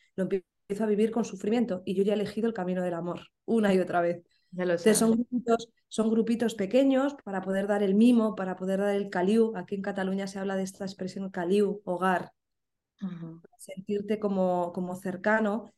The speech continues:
Speaker 1: pero trece almas, trece personas juntas en una comunidad, en una común unión, con un foco común,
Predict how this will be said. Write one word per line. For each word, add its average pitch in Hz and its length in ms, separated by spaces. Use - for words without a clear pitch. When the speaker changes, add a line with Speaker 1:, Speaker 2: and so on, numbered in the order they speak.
Speaker 1:
pero 185 400
trece 214 320
almas, 208 600
trece 185 280
personas 190 800
juntas 208 560
en 185 60
una 202 220
comunidad, 196 640
en 202 100
una 208 180
común 202 320
unión, 196 460
con 185 140
un 190 100
foco 208 340
común, 202 480